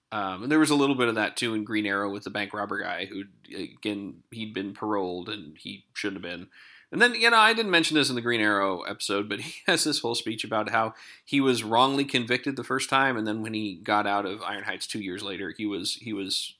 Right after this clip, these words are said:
ready to be a criminal or something like that. But anyway, back to Supergirl. Wynn figures out who this guy is. They figure out who his next target is. So Jimmy goes down there to find his next target and stop him, and there's a bunch of fighting. Now, here's the thing. The dude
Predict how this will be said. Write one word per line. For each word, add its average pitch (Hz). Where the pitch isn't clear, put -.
ready 95
to 98
be 82
a 78
criminal -
or 123
something 117
like 82
that. -
But 143
anyway, 117
back 196
to 165
Supergirl. 120
Wynn 196
figures 202
out 165
who 143
this 123
guy 110
is. 90
They 143
figure 165
out 147
who 143
his 135
next 123
target 113
is. 60
So 143
Jimmy 165
goes 151
down 127
there 110
to 110
find 127
his 117
next 110
target 104
and 110
stop 160
him, 139
and 104
there's 110
a 113
bunch 165
of 156
fighting. 80
Now, 127
here's 262
the 143
thing. 71
The 143
dude 254